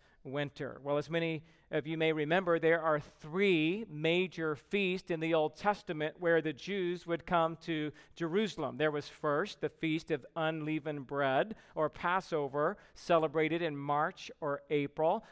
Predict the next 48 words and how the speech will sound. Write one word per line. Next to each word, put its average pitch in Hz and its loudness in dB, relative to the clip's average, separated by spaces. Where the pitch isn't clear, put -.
Then 175 2
there 185 6
was 175 -2
the 170 0
Feast 190 -2
of 160 -2
Pentecost, 180 -2
also 180 2
known 165 2
as 170 -4
the 165 -2
Feast 180 -4
of 160 2
Harvest 180 2
or 160 -4
Weeks, 165 -4
that 175 -6
would 170 -8
be 165 0
celebrated 170 2
in 147 -4
May 147 2
or 156 0
June. 147 -8
And 160 2
then 190 2
there 220 2
was 180 -6
the 180 0
Feast 214 -2
of 143 0
Booths, 208 -2
also 196 2
known 165 -2
as 175 4
the 175 0
Feast 208 -2
of 170 -2
Tabernacles, 196 2
that 190 -2
was 180 -4
to 190 -6
be 190 0
held 180 6
in 180 0
September 185 2
or 180 2
October. 220 2